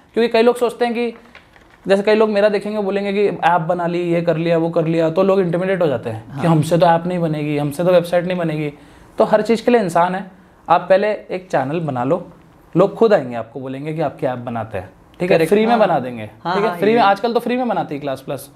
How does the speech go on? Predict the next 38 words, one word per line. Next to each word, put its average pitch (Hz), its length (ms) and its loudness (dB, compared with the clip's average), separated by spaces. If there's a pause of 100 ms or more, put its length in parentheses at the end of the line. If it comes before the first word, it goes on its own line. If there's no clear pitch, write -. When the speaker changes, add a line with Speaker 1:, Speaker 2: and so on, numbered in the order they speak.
(300)
Speaker 1:
आप 147 100 2
उनसे 175 260 0
ऐप 156 120 4
बनवाओ 185 300 0
फ्री, 220 180 -4
अगर 190 260 0
आपका 196 180 0
चैनल 202 320 0
है, 220 60 0
आपकी 214 220 -2
ऐप 202 260 -2 (140)
हंड्रेड 180 280 -2
परसेंट 202 380 -2 (160)
फ्री 165 140 -2
में 165 100 -2
बना 151 160 -2
के 143 100 -4
देंगे 107 300 -4 (480)
और 156 80 4
फिर 196 140 2
उसके 190 180 0
बाद 214 100 6
आपके 214 180 0
रेवेन्यू 190 340 0
का 196 100 0
लेंगे। 117 320 -6 (200)
आप 185 220 2
कमाओगे 214 320 0
तो 185 100 -4
वो 165 80 -4
कमाएंगे, 113 420 -8
तो 120 200 -10
उनका 151 200 -4
क्या 143 120 -4
लॉस 113 240 -4
है? 110 160 -6
Speaker 2:
ठीक 139 300 -6
है, - 80 -14